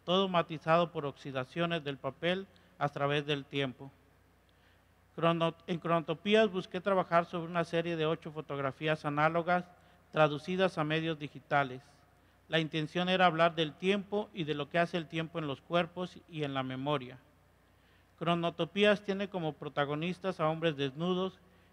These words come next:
que se presentan en cuerpo completo, mostrándose en diversas posiciones, formatos que recuerdan a los estudios, a los estudios antropométricos.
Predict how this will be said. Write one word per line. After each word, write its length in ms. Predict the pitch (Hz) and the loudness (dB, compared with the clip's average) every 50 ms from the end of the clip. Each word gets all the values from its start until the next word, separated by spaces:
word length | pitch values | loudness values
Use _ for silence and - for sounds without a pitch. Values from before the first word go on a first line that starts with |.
| _ _ | _ _
que 80 | 160 156 | -6 -4
se 140 | - 175 | -2 -2
presentan 580 | - - 165 160 - 185 190 190 - 202 196 175 | -2 -2 -2 0 0 0 -2 0 0 -2 0 -2
en 80 | 165 151 | -4 -2
cuerpo 320 | - 175 175 170 - 180 | 0 0 0 0 -2 -6
completo, 720 | - 160 147 143 - - 170 180 185 185 185 190 196 196 190 - - _ _ _ _ | -8 -8 -10 -10 -6 -2 0 0 0 0 -2 -6 -6 -6 -8 -14 -20 _ _ _ _
mostrándose 800 | 151 151 143 - 180 180 180 185 185 196 180 - 202 202 202 - | -8 -8 -4 0 2 2 4 4 2 -2 -2 0 -2 -2 -2 -2
en 140 | 196 170 151 | -4 -4 -4
diversas 460 | 147 147 143 160 165 160 - 175 165 | -4 -2 0 0 0 0 0 -4 -4
posiciones, 720 | - - 143 127 - 135 - - 156 151 147 139 131 135 - _ _ _ _ _ _ _ _ _ _ _ _ _ _ _ | -4 -8 -12 -12 -12 -14 -10 -4 -2 -2 -2 -2 -4 -10 -14 _ _ _ _ _ _ _ _ _ _ _ _ _ _ _
formatos 500 | - 160 156 156 170 185 185 185 202 185 | -4 -2 2 4 4 4 4 4 -2 -2
que 140 | - 190 175 | -2 -2 -2
recuerdan 500 | 151 156 - - 175 170 180 185 185 175 | -2 -2 0 2 2 4 4 4 2 2
a 40 | 160 | 0
los 180 | 151 147 - | -2 -2 -4
estudios, 520 | 156 135 - - 151 160 170 175 170 - - _ | -8 -12 -10 -10 -10 -8 -8 -8 -8 -10 -12 _
a 160 | - 156 151 151 | 2 2 2 2
los 200 | 151 147 - - | 2 -2 -4 -8
estudios 460 | 147 - - 170 175 180 190 185 156 | -10 -8 -6 -4 -2 0 0 0 0
antropométricos. 1000 | 170 143 - 147 139 127 135 135 139 147 151 143 - 127 123 - - 123 120 | -2 -4 -4 -8 -12 -10 -8 -6 -4 -4 -4 -6 -8 -14 -18 -18 -18 -20 -20